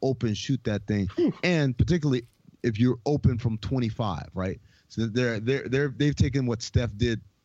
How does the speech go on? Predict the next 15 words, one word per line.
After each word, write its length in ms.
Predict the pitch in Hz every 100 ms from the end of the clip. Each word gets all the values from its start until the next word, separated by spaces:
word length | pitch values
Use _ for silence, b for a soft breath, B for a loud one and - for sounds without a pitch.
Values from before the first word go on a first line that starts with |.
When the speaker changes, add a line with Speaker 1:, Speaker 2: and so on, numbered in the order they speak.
| -
Speaker 1:
two 140 | 131
years 300 | 117 127 113
ago 300 | 98 92 85 -
and 160 | 107
made 160 | 110 104
it, 100 | 104
like, 200 | 101 95
a 60 | 85
team-wide 640 | - 127 110 104 101 98
thing 180 | 110 92
where 240 | 90 85 78 B B
you 140 | 123
don't 140 | 143 113
ha-, 120 | 104
you, 220 | 135 135